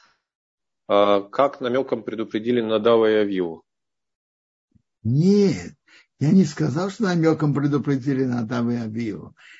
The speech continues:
Speaker 2: Я сказал, что Моше сказал в своих с-, в его словах этим Кораху и его общине, то, что он предложил именно принести Кторет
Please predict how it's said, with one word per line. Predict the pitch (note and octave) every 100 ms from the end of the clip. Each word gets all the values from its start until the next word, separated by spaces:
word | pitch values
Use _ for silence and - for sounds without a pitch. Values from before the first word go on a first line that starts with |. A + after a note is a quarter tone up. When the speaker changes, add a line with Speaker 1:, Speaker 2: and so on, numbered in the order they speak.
| _
Speaker 2:
Я | - D3 D3
сказал, | - D3 D#3+ F3 F#3
что | D#3 C#3
Моше | B2+ B2+ - F3+
сказал | D#3 - B2+ G#2+ G3+ B3 F#3 A2 - _ _ _ _ _ _
в |
своих | - C#3 F3+ F#3+
с-, | - B2+
в | D3 C3+
его | C#3+ D3 F3+
словах | D3 C3 C3 C3+ D#3+ B2+ F#2 - _ - _
этим | G3 F3+ C#3+ B2 A#2 - _ -
Кораху | F3+ G3 C#3+ B2 C3+
и | C#3
его | D3
общине, | D3+ - - F#4+ D#4+ - - _ _ _ _ _ _
то, | G#3 C4
что | - G3 F#3
он | E3+ C#3+
предложил | E3 D#3 D#3 A3 D3+ B2 C3+ -
именно | A3+ G3+ D#3 C#3 B2+
принести | - C#3 D3+ - G#3+ D3+
Кторет | - C#4+ G#4 A#3 G2